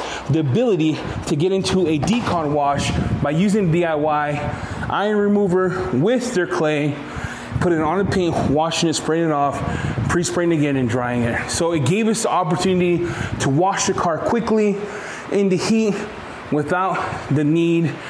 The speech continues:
of worrying for water spots. And that's how we did it. That's how we got through the hottest part of the year,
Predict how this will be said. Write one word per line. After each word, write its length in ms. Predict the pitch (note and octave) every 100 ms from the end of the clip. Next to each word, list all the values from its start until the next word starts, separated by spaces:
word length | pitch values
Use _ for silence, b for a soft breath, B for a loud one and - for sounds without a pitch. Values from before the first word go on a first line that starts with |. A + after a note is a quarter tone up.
| B B
of 160 | - B2
worrying 480 | D3 D#3 D#3 D3+ C#3
for 160 | -
water 260 | B2 B2+ B2
spots. 560 | - A#2 - - - - -
And 100 | G3+
that's 120 | A3+
how 100 | B3
we 80 | A3+
did 160 | B3
it. 320 | G3+ - - - B B -
That's 180 | A3+
how 140 | A3+ C4
we 180 | B3+ D#3+
got 340 | A3 C4 -
through 140 | C4
the 120 | B3+ G#3
hottest 540 | - - C#4 D#4+ -
part 180 | - A#3+
of 60 | F#3
the 80 |
year, 540 | E3 D3 C#3 C3+ C3+